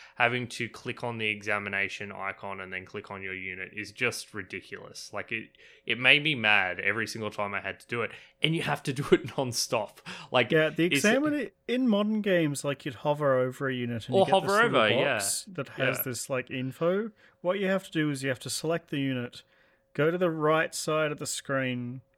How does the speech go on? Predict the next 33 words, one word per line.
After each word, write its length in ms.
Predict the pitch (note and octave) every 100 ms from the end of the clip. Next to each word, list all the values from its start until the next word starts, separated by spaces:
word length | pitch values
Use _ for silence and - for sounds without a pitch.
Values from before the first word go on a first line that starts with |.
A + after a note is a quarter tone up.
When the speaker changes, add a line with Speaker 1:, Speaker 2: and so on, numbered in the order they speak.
| _ -
Speaker 2:
click 320 | - E3 -
the 60 | D3+
magnifying 840 | C#3 C#3 D3 C#3 - C3+ C3 B2
glass, 560 | B2 A#2 A2+ A2+ - -
or 200 | D#3+ D3
if 160 | C#3+ F3+
you're 160 | F3+
in 160 | F#3 F#3
the, 100 | F3
like, 320 | D3 C3+ C#3
there's 180 | C3+ B2+
two 280 | - D#3 D#3+
menus, 480 | C#3+ B2+ A#2+ A#2+
if 160 | B2 -
you're 40 |
in 60 | D3
the 80 | C#3
wrong 240 | C3+ B2
one, 240 | A#2 A2+ A2
click, 380 | - E3 E3 - -
like, 240 | C#3+ C3+ -
right 320 | B2+ B2 -
click 260 | - A#2+ -
to 160 | - B2+
get 160 | A#2+
to 160 | - A#2+
the 140 | A#2+
other 180 | A2+ A2
one, 320 | A2 G#2 G#2+
click 300 | A2 D#3+ D3+
the 60 | C#3+
magnifying 640 | C3 A#2+ A2+ - B2 A2+
glass, 480 | A2 A2 A2 A2+